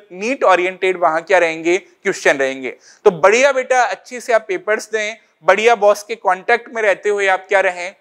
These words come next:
मोटिवेटेड रहें, अच्छा करें, अपना बेस्ट देने की कोशिश करें, अपने आप को बढ़िया हेल्दी रखें, हेल्दी एनवायरनमेंट में रखें और कोई भी नेगेटिव जो है विचार अपने जो माइंड है, नेगेटिव कोई भी थॉट्स अपने माइंड पे हावी आप ना होने दें।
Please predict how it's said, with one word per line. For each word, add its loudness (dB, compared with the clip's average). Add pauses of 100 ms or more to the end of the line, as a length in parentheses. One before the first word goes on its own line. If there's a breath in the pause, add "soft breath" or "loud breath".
मोटिवेटेड -2
रहें, 2 (300 soft breath)
अच्छा -2
करें, -4 (220)
अपना -2
बेस्ट 0
देने -6
की -18
कोशिश -6
करें, -2 (260 soft breath)
अपने 0
आप 0
को -2
बढ़िया 2
हेल्दी 0
रखें, -2 (220)
हेल्दी 0
एनवायरनमेंट 0
में -2
रखें -4 (180 soft breath)
और 2
कोई 2
भी -4
नेगेटिव 0
जो 0
है 0
विचार 2
अपने 0 (600)
जो 2
माइंड 2
है, 0
नेगेटिव -2
कोई 0
भी 6
थॉट्स 0
अपने -8
माइंड -4
पे -2
हावी 0
आप 6 (480)
ना 2
होने 0
दें। -8